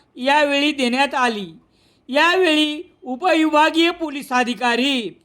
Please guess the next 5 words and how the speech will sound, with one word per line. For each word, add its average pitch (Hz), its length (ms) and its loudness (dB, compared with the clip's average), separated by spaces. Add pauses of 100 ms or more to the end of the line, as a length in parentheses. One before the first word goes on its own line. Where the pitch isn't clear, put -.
(140)
दीपक 240 340 -6
कुमार 233 360 -4
वाघमारे, 277 760 2 (360)
पोलीस 320 440 2
निरीक्षक 277 640 0